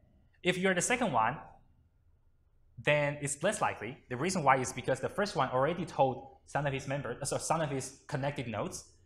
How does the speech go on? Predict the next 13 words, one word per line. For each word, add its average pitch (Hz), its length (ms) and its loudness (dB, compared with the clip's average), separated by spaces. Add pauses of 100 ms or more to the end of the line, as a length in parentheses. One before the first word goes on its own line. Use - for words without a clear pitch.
(120)
So 139 600 2 (480)
some 175 180 0
people 220 200 0
already 151 300 2
start 131 320 2
building 135 420 0 (800)
the 131 80 -2
next 147 260 2
block 131 280 2
on 117 80 -4
top 139 140 2
of 127 120 -2
that. 131 240 4